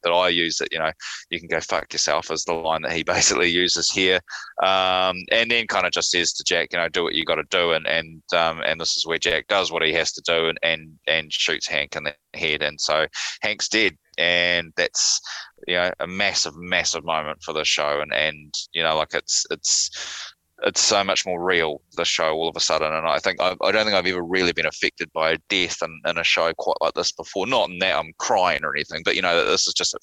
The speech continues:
feels so real, um, you know, because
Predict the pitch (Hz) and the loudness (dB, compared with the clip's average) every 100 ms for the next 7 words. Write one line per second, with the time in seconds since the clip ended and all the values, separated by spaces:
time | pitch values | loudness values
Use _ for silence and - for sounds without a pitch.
0 | - 98 90 - 76 76 85 95 78 69 | 0 2 2 0 -2 -2 2 2 2 -2
1 | - - - - 82 80 78 76 76 _ | -6 -6 -4 0 2 2 0 -6 -20 _
2 | _ _ _ _ - - 101 92 82 85 | _ _ _ _ -14 -2 0 2 0 -2
3 | 87 80 - | 0 0 0